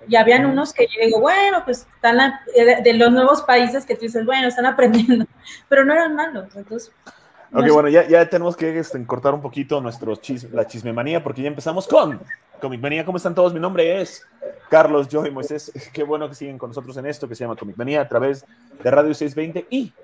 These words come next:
Speaker 2: nuestro canal de YouTube, que es Comic Manía M X. Gracias por estar con nosotros. Pero bueno, señoritos, señoritos, antes de continuar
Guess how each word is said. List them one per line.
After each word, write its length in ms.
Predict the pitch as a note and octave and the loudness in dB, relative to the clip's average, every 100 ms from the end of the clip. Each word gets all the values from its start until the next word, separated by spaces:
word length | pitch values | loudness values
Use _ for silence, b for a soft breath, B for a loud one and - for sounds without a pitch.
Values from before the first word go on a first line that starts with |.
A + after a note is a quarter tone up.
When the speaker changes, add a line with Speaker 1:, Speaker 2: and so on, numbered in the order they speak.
| _ | _
Speaker 2:
nuestro 300 | A#2+ A2+ A2 | -16 -10 -8
canal 180 | A#2 A#2+ | -6 -4
de 80 | A#2+ | -6
YouTube, 240 | B2 D3 | -4 -6
que 160 | - B2 | -2 -2
es 120 | B2 | -2
Comic 240 | B2 A#2 A2 | -6 -10 -8
Manía 340 | A2+ C3+ B2+ | -8 -8 -8
M 180 | B2+ C3+ | -8 -8
X. 300 | F3+ A3 A3 _ _ _ _ | -8 -12 -16 _ _ _ _
Gracias 260 | B2 C#3+ C3+ | 0 0 0
por 80 | B2 | -10
estar 160 | A#2+ A#2+ | -8 -8
con 100 | A#2+ | -6
nosotros. 320 | D3+ E3 E3 | -6 -6 -4
Pero 120 | D#3+ | -2
bueno, 140 | F3 | -2
señoritos, 440 | E3+ D#3+ E3 E3 - _ | -4 -10 -12 -12 -18 _
señoritos, 420 | C#3 D3+ E3 D#3+ - | -12 -10 -12 -14 -10
antes 240 | D#3+ E3+ | -8 -6
de 180 | D#3+ B2 | -6 -6
continuar 680 | B2 A2+ B2 C#3+ D3+ B2 | -10 -10 -6 -2 -2 -4